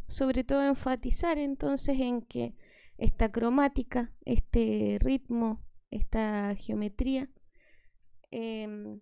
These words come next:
es posible que sea la manifestación, eh, divina más simple y más discreta ante la que podamos estar. Y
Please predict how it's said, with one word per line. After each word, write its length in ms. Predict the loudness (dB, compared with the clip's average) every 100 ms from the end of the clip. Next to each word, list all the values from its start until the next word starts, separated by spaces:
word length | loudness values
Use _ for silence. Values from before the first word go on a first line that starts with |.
| _
es 120 | -6 2
posible 440 | 4 4 -2 0
que 80 | 2
sea 360 | 2 2 0 -2
la 140 | -2 -2
manifestación, 1040 | 0 -2 -2 -2 -2 -4 -4 -4 -4 -8 -18 _ _ _ _ -16
eh, 680 | -12 -8 -8 -8 -8 -8 -10
divina 400 | -8 -6 -4 -4
más 480 | -4 0 0 0 -10 -16 -18 -20 -20
simple 720 | -10 -4 -2 -2 0 -2 -2 -14 -18 -20 -20 _ _ -12
y 40 |
más 200 | -8 -6
discreta 520 | -2 -2 -2 -6 -8 -10 -20 -20 -18 -12
ante 300 | -8 -6 -6
la 120 | -6 -6
que 120 | -4
podamos 340 | -2 -2 2
estar. 400 | 4 4 2 -4 -2
Y 540 | -2 0 0 0 -2